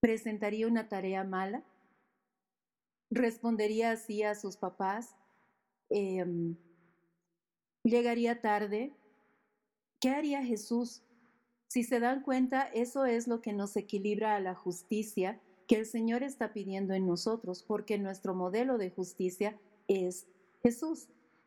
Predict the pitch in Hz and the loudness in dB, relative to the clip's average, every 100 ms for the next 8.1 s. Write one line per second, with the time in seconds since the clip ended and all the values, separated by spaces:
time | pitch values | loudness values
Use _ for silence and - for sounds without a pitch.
0 | _ - 208 208 208 214 - 202 196 196 | _ -2 0 0 -4 -4 -4 -2 -2 -6
1 | - 196 202 196 208 202 220 233 208 226 | -6 -4 -2 -4 -4 -2 -2 0 2 2
2 | 262 - - 202 190 175 196 - 208 208 | 0 -4 -6 -2 0 0 0 -2 -2 0
3 | 208 226 233 214 190 190 202 208 180 - | 0 0 -2 -6 -4 -2 -2 -2 -4 -2
4 | 226 285 247 - 202 196 214 226 220 208 | -2 0 -2 -2 -2 0 0 0 0 0
5 | 202 196 208 240 240 226 - - - 208 | 0 0 2 2 2 0 -8 -4 0 2
6 | 214 233 240 214 208 233 240 214 196 - | 2 0 0 -2 2 4 4 2 0 0
7 | 240 240 220 - 190 214 254 247 269 262 | 0 2 0 -2 -2 0 0 0 0 0
8 | 190 | -2